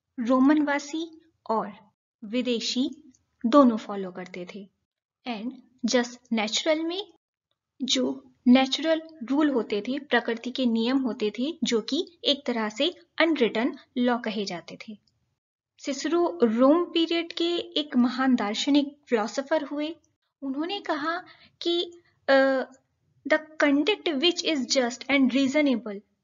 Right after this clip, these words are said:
that is natural law।" कि वह आचरण, कंडक्ट जो कि just, सही है and reasonable और युक्ति युक्त यानी कि उचित है, वही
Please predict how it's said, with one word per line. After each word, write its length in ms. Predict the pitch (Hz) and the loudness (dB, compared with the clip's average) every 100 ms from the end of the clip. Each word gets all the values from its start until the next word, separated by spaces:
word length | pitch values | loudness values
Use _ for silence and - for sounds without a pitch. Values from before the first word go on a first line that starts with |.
| _ 226 | _ -4
that 240 | 269 277 277 | -2 -2 -2
is 140 | 320 311 - _ | -4 -4 -12 _
natural 520 | 233 220 - 233 214 202 | -2 -2 -4 -4 -6 -8
law।" 140 | 190 _ _ - | -12 _ _ -12
कि 140 | 359 | -10
वह 340 | 247 254 277 | -8 -8 -6
आचरण, 760 | 349 - 214 - - 269 220 247 - _ _ - | -6 -4 -6 -4 -2 0 0 -2 -8 _ _ 2
कंडक्ट 480 | 262 247 233 247 - _ _ _ _ 240 | 6 6 4 -4 -20 _ _ _ _ -4
जो 240 | 302 311 | -2 -4
कि 260 | 311 339 349 - _ - | -4 -4 -4 -10 _ -6
just, 480 | 208 262 247 - - _ _ | 0 0 0 -4 -14 _ _
सही 480 | _ - 247 285 311 | _ -10 -8 -4 -4
है 300 | 285 311 320 _ _ - | -4 -8 -10 _ _ -2
and 200 | 269 277 - _ | 0 0 -6 _
reasonable 720 | 262 254 294 285 262 202 208 214 - - | 0 4 4 4 2 0 -6 -8 -12 0
और 260 | 294 320 - - - | 0 0 -6 -12 0
युक्ति 500 | 262 294 294 330 269 | 0 0 -2 -2 -2
युक्त 180 | 220 - | -4 -4
यानी 300 | 240 254 240 | 0 2 2
कि 300 | 247 349 - - | 0 -6 -8 -6
उचित 280 | 311 - 381 - | 0 0 0 -4
है, 200 | 254 208 - _ _ - | -4 -4 -12 _ _ -6
वही 720 | 214 247 240 320 349 349 | 0 -2 0 0 0 -4